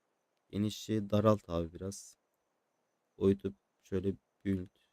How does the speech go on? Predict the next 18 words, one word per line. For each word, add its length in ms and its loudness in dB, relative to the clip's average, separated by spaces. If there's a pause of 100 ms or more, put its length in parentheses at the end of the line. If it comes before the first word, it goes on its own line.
(500)
Büyük 240 2
olsun. 420 -6 (1500)
Her 180 6
yerden 380 4
gözüksün. 540 -4 (1500)
Yani 320 12
gözükmeden 540 12
olmaz. 600 8 (1200)
Kesinlikle 540 10
olamaz. 760 10 (920)
Kabul 260 10
edemeyiz. 720 10 (2250)
Boyuttan 520 6
dolayı 260 6
mı 100 2
yapıyor 360 2
bunu 220 -8
ya? 260 -6